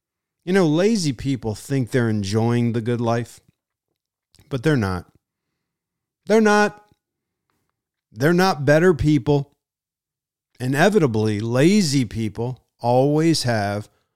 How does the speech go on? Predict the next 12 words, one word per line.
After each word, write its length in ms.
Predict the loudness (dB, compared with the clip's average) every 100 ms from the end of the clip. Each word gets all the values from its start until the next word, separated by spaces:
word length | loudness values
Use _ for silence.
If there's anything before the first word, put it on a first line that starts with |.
| _ -8
a 100 | -4
harder 400 | 0 2 2 0
time 380 | 0 -2 -2
in 80 | -2
life. 540 | -4 -8 -12 -20 -20 _ _ _ _ _ _ _ _
The 180 | -4 -2
glutton 720 | 2 2 2 0 -2 -4 -4 -12 _ _
with 300 | -4 -4 -4
no 640 | -2 0 2 4 4 2 _ _ _ _ _ -10
self-control, 1000 | -4 0 0 2 0 2 2 2 2 0
no 320 | 0 2 2
self-discipline, 1000 | 0 -2 -2 -2 -4 -4 -4 -2 -2 -4